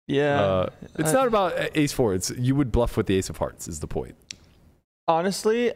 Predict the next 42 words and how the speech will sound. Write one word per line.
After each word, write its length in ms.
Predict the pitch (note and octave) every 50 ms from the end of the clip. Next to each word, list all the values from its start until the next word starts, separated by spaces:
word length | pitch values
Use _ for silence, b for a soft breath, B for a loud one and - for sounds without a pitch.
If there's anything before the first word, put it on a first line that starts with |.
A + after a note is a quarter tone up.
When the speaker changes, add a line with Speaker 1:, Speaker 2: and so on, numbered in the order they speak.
| - -
Speaker 1:
I 340 | - E3 E3 E3+ E3 E3
might 640 | D#3+ D3 C#3+ D3+ D3+ D3+ D#3 D3 - - - - -
make 240 | C#3+ D3+ D3+ D3+ -
a 60 | D3
mistake 500 | C#3 C#3 - - - C#3 C3 C3 B2+ -
and 160 | B2 A#2 A#2
check 480 | - - B2+ B2 B2 B2+ - - - - C3 B2
because 580 | C3 B2 - C3 B2 B2 A#2 A#2 - - - -
you, 80 | A#2
like, 160 | C#3 C3+ A2+
river 220 | B2 C3 B2 B2+ B2+
top 240 | - C#3 C3 B2 -
pair, 200 | - B2 B2 B2
you 140 | B2 A#2+ A2
beat 240 | - A#2+ A2+ - -
some 160 | - C3+ C3+
stuff, 500 | C3 - - D#3+ E3 G3+ G#3+ - - - -
but 160 | E3 D3 - - - - - - -
you 100 | - -
probably 640 | - - - E3 F3+ A3 C4 A#3+ C4 D#4+ E4 C4+ G#3
just 280 | - A3 G3 - - -
are 120 | E3 F#3+
supposed 400 | - - F#3 - E3 F3+ F3+ -
to 60 | -
bluff 380 | C3+ C#3 C#3 D3+ E3 - - -
'cause 100 | - C#3+
when 80 | B2+ C3+
I 80 | C#3
call 220 | C3+ - - D3 C#3+
turn 400 | - - C#3 C3+ C3+ C#3 C#3 C#3 B B B B B _ _ _ _ -
after 400 | C3 B2+ B2 - - - B2+ A#2+
bet 220 | G2+ B2+ B2 -
call, 420 | - - B2 B2 A#2+ A#2 - - -
I 80 | C3 C3
don't 160 | B2 B2 B2
have 120 | B2+ B2+ A2
many, 220 | A#2+ A#2+ A#2+ A#2
like, 100 | A#2 A2+
one 180 | A2 A2+ A2+ A2
pair 220 | - B2 A2+ A2
hands. 320 | A2 A2 G#2+ G#2+ G#2+ -
Speaker 2:
Uh, 60 | -